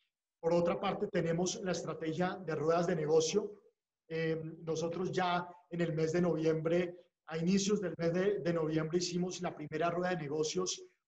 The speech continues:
para oro. Eh, el próximo año tenemos, eh, ya, eh, planeadas dos ruedas de negocio adicionales. Eh, lo que queremos con las ruedas de negocio es juntar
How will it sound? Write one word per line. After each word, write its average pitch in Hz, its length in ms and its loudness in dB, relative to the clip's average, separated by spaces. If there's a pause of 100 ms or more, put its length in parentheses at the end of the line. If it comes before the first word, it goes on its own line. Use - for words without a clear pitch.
para 170 400 0
oro. 196 460 2 (340)
Eh, 160 320 2
el 170 120 -2
próximo 180 460 0
año 170 240 -2
tenemos, 160 680 -2
eh, 151 380 -4
ya, 160 380 0 (400)
eh, 170 500 2
planeadas 175 800 0
dos 175 440 2
ruedas 170 340 -2
de 170 60 -2
negocio 151 720 -4
adicionales. 160 800 -2 (440)
Eh, 156 140 -2
lo 165 160 0
que 165 140 -6
queremos 180 340 0
con 196 140 -2
las 165 120 -2
ruedas 165 240 0
de 185 100 -2
negocio 160 420 -2
es 190 80 -2
juntar 180 580 -4